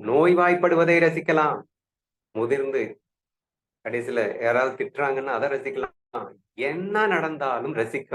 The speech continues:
முடியும், ப்ரொவைடர் நீங்கள் எதையும் வெறுக்காமல் அனைத்தும் கிருஷ்ண மாய விளையாட்டு என்று புரிந்து கொண்டார். இது அனைத்தும் இயற்கையின் விளையாட்டு என்று புரிந்து கொண்டார். சுனாமியும் புயலையும் மட்டும் நினைக்கக்கூடாது.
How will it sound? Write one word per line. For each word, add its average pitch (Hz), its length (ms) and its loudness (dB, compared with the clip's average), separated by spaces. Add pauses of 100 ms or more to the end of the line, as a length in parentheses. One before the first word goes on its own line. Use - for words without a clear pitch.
முடியும், 127 480 2 (760)
ப்ரொவைடர் 135 540 2 (380)
நீங்கள் 104 320 -8
எதையும் 120 420 -2
வெறுக்காமல் 135 720 -4
அனைத்தும் 131 800 -6
கிருஷ்ண 117 460 -2
மாய 113 360 2
விளையாட்டு 127 600 0
என்று 110 220 -2
புரிந்து 101 300 -2
கொண்டார். 90 400 -6 (600)
இது 117 120 0
அனைத்தும் 156 600 0
இயற்கையின் 196 680 2
விளையாட்டு 160 520 2
என்று 135 240 0
புரிந்து 120 280 -4
கொண்டார். 98 460 -4 (540)
சுனாமியும் 139 600 -4
புயலையும் 135 380 2
மட்டும் 143 240 -6
நினைக்கக்கூடாது. 127 500 -2